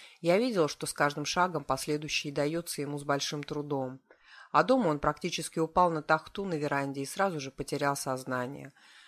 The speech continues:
Дальнейшие события дня мне запомнились как калейдоскоп по обработке ран и смене повязок на изодранном теле оборотня.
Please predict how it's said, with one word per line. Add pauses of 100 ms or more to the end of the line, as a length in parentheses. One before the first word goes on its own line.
(200)
Дальнейшие
события
дня
мне
запомнились
как
калейдоскоп
по
обработке
ран
и
смене
повязок
на
изодранном
теле
оборотня.